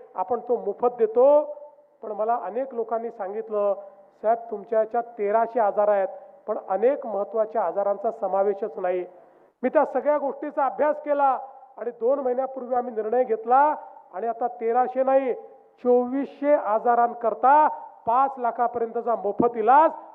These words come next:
देण्याचा निर्णय आपण केलेला आहे. आणि एवढंच नाही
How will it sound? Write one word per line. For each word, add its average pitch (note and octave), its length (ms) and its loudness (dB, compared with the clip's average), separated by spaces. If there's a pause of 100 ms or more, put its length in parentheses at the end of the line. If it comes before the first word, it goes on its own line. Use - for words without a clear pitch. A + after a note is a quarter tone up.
देण्याचा A#3+ 420 -2
निर्णय A3+ 320 0
आपण B3 260 0
केलेला A3+ 400 -2
आहे. B3 340 6 (360)
आणि A#3 160 -4
एवढंच D4 340 4
नाही D4+ 340 2